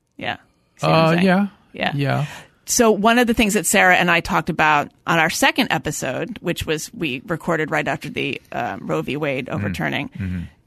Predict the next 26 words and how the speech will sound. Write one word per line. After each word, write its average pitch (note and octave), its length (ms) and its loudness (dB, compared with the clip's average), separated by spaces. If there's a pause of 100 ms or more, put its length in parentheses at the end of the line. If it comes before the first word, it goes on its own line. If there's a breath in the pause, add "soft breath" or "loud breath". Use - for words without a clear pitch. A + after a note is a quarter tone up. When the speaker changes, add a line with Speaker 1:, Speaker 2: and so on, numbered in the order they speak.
(460)
Speaker 1:
you A3 120 0
know, F#3 360 2
we F#3 640 0
asked G3+ 500 2
why G3 500 4
it A3 180 0
seems F#3+ 400 0
like D#3+ 260 0
conservative G#3 840 0
women - 520 -8 (100)
who F3 180 0
are D#3 160 -2
in D3+ 180 -6
leadership D3 400 -8
positions C#3 600 -8 (340 soft breath)
are E3+ 140 4
able E3 260 2
to D3+ 160 -2
balance C#3+ 520 -4
big C3+ 260 -4
families B2+ 540 -6
and D#3+ 200 -8
big B2+ 220 -8
jobs B2 480 -6
better E3 840 2
than C#3+ 380 -6